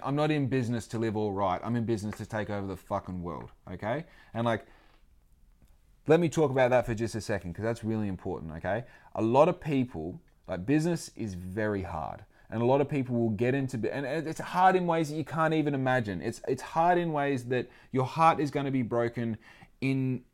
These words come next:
in ways that you don't understand your heart can be broken. You're gonna experience things and have to make decisions that you never thought were part of being in business.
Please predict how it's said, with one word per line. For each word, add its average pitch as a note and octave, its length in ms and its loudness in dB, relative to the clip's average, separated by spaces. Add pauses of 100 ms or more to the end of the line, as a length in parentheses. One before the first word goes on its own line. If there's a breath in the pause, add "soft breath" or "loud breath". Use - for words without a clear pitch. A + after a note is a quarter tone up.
in B2 380 0
ways C3 440 4
that A#2+ 140 0
you A#2+ 120 0
don't B2 300 0
understand A2+ 520 -2
your G#2+ 120 -2
heart A2 340 0
can G#2 140 -4
be F#2+ 100 -2
broken. F#2 480 -6
You're A2+ 140 -4
gonna B2 240 -4
experience C3 800 -6
things A2 320 -6
and G#2 80 -8
have B2 180 -6
to B2 80 -10
make A#2 220 -4
decisions G#2+ 480 -4
that F2+ 80 -8
you G#2 100 -6
never A2 240 -4
thought G2+ 220 -6
were F#2+ 80 -4
part G2+ 260 -4
of F2+ 80 -8
being F#2+ 220 -6
in F2+ 100 -8
business. F2 460 -10